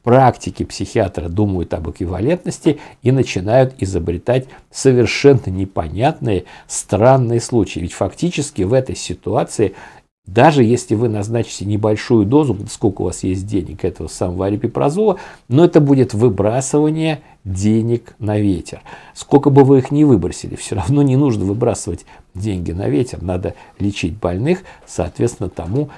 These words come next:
какие возможности у вас есть. Ну, как всегда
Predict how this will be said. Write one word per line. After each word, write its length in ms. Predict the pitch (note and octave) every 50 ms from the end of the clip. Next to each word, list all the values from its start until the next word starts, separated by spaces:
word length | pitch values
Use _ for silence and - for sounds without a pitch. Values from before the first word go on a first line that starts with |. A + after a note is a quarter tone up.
| - _
какие 320 | - E2+ - - - B2+ A#2+
возможности 840 | G#2+ F#2 D#2+ D#2+ F#2+ F2 F#2 F#2+ G2 G#2+ G2 - - - G#2+ G2 - - - - _ -
у 80 | -
вас 340 | D#2 E2 E2+ F2 - - - -
есть. 220 | C#2+ - - - _ _ -
Ну, 120 | C#3 D3 - -
как 160 | - E3+ -
всегда 460 | - - - D2+ D#2+ F#2 B2+ G#2 D#2+